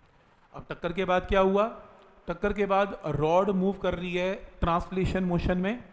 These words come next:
Rod की translation motion की एनर्जी कितनी है? हाफ बड़ा M into V center of mass square। और rod साथ साथ घूम भी तो रही है,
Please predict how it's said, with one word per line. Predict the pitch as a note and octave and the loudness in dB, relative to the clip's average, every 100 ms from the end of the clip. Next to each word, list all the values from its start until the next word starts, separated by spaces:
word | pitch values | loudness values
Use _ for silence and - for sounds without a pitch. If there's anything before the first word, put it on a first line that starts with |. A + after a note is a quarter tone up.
| - - - _ _ | -20 -20 -20 _ _
Rod | D3+ D#3 F3 F3+ | -2 2 2 0
की | G3+ | -6
translation | - F3 F3+ G3+ F#3+ G3+ | -4 -2 -2 0 0 0
motion | E3+ E3+ F#3 | 0 0 0
की | F#3 | 0
एनर्जी | F3+ E3+ F3+ | -2 -2 -4
कितनी | F#3 - F#3+ | -4 -2 0
है? | |
हाफ | D#3+ D3 D#3+ F3+ C#3+ | 0 0 0 0 -2
बड़ा | D3 F3+ | -2 0
M | E3+ F3 | -2 -2
into | F3 F3 | -2 -4
V | F3+ | -4
center | F3 E3 E3 | -4 -4 0
of | F3 | 0
mass | E3 E3 - | 0 -2 -2
square। | F#3 A3 - - - - - - - | -2 0 -2 -10 -20 -20 -20 -16 -2
और | E3 | 2
rod | D#3+ E3+ | 4 2
साथ | F3 E3+ D#3+ | 0 -4 -4
साथ | - E3+ | -4 -6
घूम | C#3 D3+ F3+ | -2 0 0
भी | F3+ | -2
तो | F#3+ F#3 | -2 -2
रही | F#3 G3 | 0 0
है, | F3+ | 0